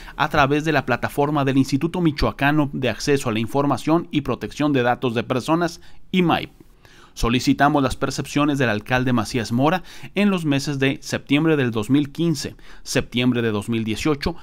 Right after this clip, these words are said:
y mayo de dos mil diecinueve, así como las de otros funcionarios. Esto con la finalidad de saber los avances en materia de transparencia y comparar los ingresos de los funcionarios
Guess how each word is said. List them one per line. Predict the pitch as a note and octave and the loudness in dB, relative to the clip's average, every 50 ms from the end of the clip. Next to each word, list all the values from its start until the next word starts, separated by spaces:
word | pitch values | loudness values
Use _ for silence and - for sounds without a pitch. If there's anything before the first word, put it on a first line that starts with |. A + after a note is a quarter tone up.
| - - - - | -16 -18 -12 -4
y | - F#3 F#3 | 0 2 2
mayo | F#3+ F#3+ G#3 A3 F3+ D#3+ C3+ | 4 4 2 2 2 2 2
de | A#2+ A2+ | 2 2
dos | G2 G2 G2 A2 | 0 0 -2 -2
mil | A2 A2 G#2+ | -2 -2 -2
diecinueve, | G#2 G#2 - - A2 G2 F2+ E2+ E2 D2+ - - - - - - - - | -2 -4 -2 -2 -4 -4 -4 -6 -8 -10 -10 -12 -12 -14 -16 -16 -10 -4
así | - - - - C#3+ C#3 | -4 -2 0 0 -2 0
como | C#3+ F3 E3 D3+ C#3+ | 2 2 4 4 4
las | C3 A2+ G#2+ | 2 2 0
de | A2+ A#2 | 0 0
otros | C3 C#3 C3+ C3 - | 0 0 0 -2 -4
funcionarios. | - D3 D3 C#3 C#3 C#3 B2+ A#2 F#2+ F2+ F#2+ F#2 - - - - - - - - - - - - | 0 0 0 2 2 2 0 0 0 -2 -4 -8 -8 -10 -16 -18 -20 -20 -20 -18 -18 -16 -10 -8
Esto | A2 G#2+ - - F#3+ F3 - - - - | -8 -8 -6 -4 -6 -6 -6 -10 -14 -4
con | - D3 D3 D#3 | 0 2 4 4
la | D#3 | 4
finalidad | - F3+ F3+ F#3 F#3+ F#3+ F#3+ E3+ D#3+ E3 E3 | 2 0 0 2 2 0 2 2 2 2 2
de | D#3+ D#3 | 2 0
saber | - - C#3 B2 B2+ C3+ D3 | -2 0 0 0 2 2 2
los | D3+ C#3+ C#3 - C3 | 2 2 0 0 -2
avances | G#2+ A2+ B2+ C#3+ C3+ C#3+ C3+ - C#3 | 0 0 0 0 0 -2 -2 0 0
en | B2+ | 0
materia | B2 A#2+ G#2+ - B2 B2+ C3 B2 | 0 0 0 0 0 2 2 2
de | A2+ G#2+ | 0 -2
transparencia | - C#3 D#3 D3+ - - B2+ B2 B2+ C#3 C#3 C#3 - C#3 - - - - - - | 0 0 0 0 0 0 -2 0 2 2 0 2 0 -4 -4 -6 -14 -18 -12 -6
y | - E3 | -6 -4
comparar | - - E3 D3+ - A#2 A#2 C3 C#3 C#3 | 0 2 2 2 2 2 2 4 4 4
los | C3+ C3 B2+ - A#2 | 4 2 0 0 -2
ingresos | A2+ A2 B2 B2 - - A#2 G#2 | -2 0 0 0 0 -2 -2 0
de | C3 C#3 | 2 2
los | B2+ - - | 2 0 2
funcionarios | C#3 C#3 C3 - B2 A2+ B2 B2+ C3 C3+ C3 A#2+ - - - | 2 2 2 2 0 0 2 4 4 4 4 2 0 -4 -18